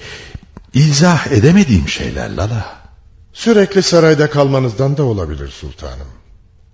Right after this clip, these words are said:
Speaker 2: Devletin ağır manevi yükü sizi ruhen ve zihnen yormuş olabilir. Epeydir ava da çıkmadınız. Adeta kendinize avlanmayı yasak ettiniz.
Speaker 1: Doğru dersin ama canım avada gitmek istemiyor.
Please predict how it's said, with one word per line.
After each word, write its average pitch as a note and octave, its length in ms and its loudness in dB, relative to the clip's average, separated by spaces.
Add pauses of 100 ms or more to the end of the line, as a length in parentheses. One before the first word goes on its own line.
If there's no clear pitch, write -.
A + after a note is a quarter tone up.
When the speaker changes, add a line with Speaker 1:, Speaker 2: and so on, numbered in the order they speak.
(200)
Speaker 2:
Devletin C#3 600 2
ağır C3 300 2
manevi A2+ 500 -2
yükü G#2+ 540 -6 (300)
sizi A#2 400 -4
ruhen A#2 460 0
ve G#2+ 100 -4
zihnen G2+ 440 -6
yormuş F2+ 400 -8
olabilir. B1+ 420 -14 (920)
Epeydir D3 480 0
ava C3+ 260 2
da D3 80 2
çıkmadınız. - 720 -10 (540)
Adeta F3 500 2
kendinize D#3 600 0
avlanmayı C#3 580 2
yasak C#3+ 400 0
ettiniz. A2 580 -10
Speaker 1:
Doğru F#2+ 300 4
dersin G2+ 340 2
ama F2+ 220 2
canım F2+ 260 0
avada D#2 340 2
gitmek - 360 -10
istemiyor. C2+ 640 -12